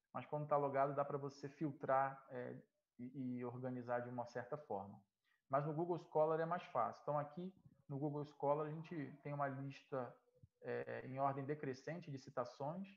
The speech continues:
Então vai ver lá que ele tem um artigo, né, aquele do, do Paradoxo E P R, se não me engano, esse aqui, que já tem dezenove mil citações, né? É, e assim sucessivamente, né?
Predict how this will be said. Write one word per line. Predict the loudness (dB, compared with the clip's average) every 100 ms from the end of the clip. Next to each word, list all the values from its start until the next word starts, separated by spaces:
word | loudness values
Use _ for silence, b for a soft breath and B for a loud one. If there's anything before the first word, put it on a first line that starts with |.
| _ _ _ _ -8
Então | 0
vai | 0
ver | 0 0
lá | 2 0
que | -4
ele | -12
tem | -8 -6
um | -4
artigo, | -6 -8 0 0 0
né, | -4 -4
aquele | -4 -6 -6 -6 -10 -12 _ _ _ _
do, | -6 -4 -4
do | -6 -8 -8 -10 -8 0
Paradoxo | 2 2 0 -4 -6
E | -8
P | -6
R, | -2 0 0 -4
se | -10
não | -10
me | -6
engano, | -4 -4 -6
esse | -10
aqui, | -8 -6 -6 -8 b b b
que | -6
já | -2 -2
tem | -2
dezenove | -4 -4 2 4 4 2
mil | -2 -4
citações, | -6 _ -12 -8 -8 -8 -4 -2 -2 -4
né? | -6 -8 -12 _ _ _ -8
É, | -4 -2 0
e |
assim | 0 -2 -6
sucessivamente, | -6 -8 -12 -8 -2 -2 -2 -4 -8 -12 -10
né? | -8